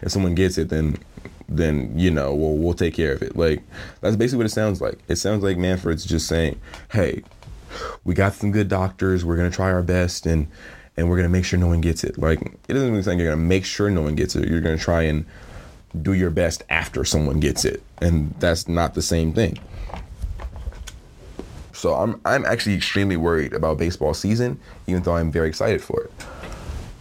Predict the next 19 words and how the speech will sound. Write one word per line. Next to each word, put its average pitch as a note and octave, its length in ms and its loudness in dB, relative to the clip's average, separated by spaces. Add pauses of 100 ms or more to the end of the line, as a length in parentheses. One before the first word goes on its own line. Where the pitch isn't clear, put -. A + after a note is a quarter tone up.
(1160)
I F#2 400 2 (300)
would E2 240 0
love F2+ 360 2
to - 100 -2
see G#2 240 0
it F#2+ 140 0 (360)
go F#2+ 180 2
all G2+ 100 2
the G2 60 0
way F#2+ 120 2
through. A2 540 -2
I - 60 0
would F#2 140 2
love F#2 100 4
to F2+ 60 -6
see F2 120 -4
all - 200 2
these F#2+ 180 0
sports - 520 -2